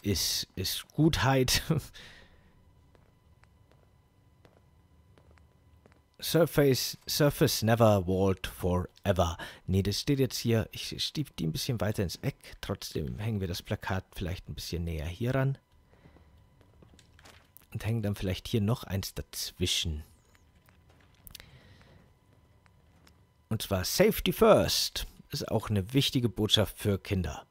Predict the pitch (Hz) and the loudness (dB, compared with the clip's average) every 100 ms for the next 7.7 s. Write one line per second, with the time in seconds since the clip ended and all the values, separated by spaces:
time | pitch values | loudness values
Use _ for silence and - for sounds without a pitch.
0 | _ - 90 78 - - - _ 92 - | _ -8 -6 -4 -6 -8 -14 _ -4 -2
1 | 78 71 - - - - - 90 82 - | -4 -10 -12 -14 -18 -20 -6 -4 -4 -4
2 | 78 - 85 82 - 85 - 131 95 - | -4 -2 0 -2 -4 -4 -2 -2 -2 -4
3 | - - - - - - - - _ - | -10 -12 -16 -20 -20 -20 -20 -20 _ -20
4 | _ _ _ _ - - - _ _ _ | _ _ _ _ -20 -20 -20 _ _ _
5 | _ _ _ - - _ - - 196 214 | _ _ _ -20 -20 _ -20 -4 0 0
6 | - - 113 110 107 95 - - 85 107 | 0 4 6 6 4 2 -4 -10 0 2
7 | - 76 95 90 90 82 | 0 2 4 6 4 0